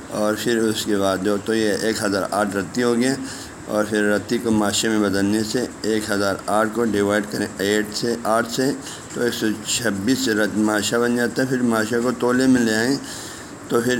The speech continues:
ایک سو چھبیس کو ڈیوائڈ کریں بارہ سے، تو، تو دس اشارہ پانچ تولہ بن گیا۔ تو اس سے ہمیں سمجھ آ گئی، بس چالیس درہم جو ہے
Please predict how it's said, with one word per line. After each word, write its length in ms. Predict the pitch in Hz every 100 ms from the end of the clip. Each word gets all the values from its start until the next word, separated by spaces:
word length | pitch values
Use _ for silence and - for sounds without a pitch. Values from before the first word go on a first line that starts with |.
| 117
ایک 160 | 117
سو 120 | 117 110
چھبیس 400 | 123 104 110 120
کو 100 | 123
ڈیوائڈ 380 | 113 107 101 110 110
کریں 220 | 120 127
بارہ 460 | 113 107 101 113 113
سے، 140 | 113 139 -
تو، 160 | 110 110 - - -
تو 100 | 110
دس 240 | - 120 117
اشارہ 420 | 101 98 - 95 95
پانچ 280 | 98 107 104 -
تولہ 240 | 104 98
بن 320 | 92 92 92
گیا۔ 180 | 92 92 - - - - - - - -
تو 60 |
اس 160 | 117 120
سے 120 | 120
ہمیں 200 | 117 120
سمجھ 280 | 113 117 123
آ 40 |
گئی، 160 | 120 120
بس 220 | 120 120
چالیس 460 | 117 110 123 135 120
درہم 400 | 120 127 123 113
جو 180 | 117
ہے 100 | 123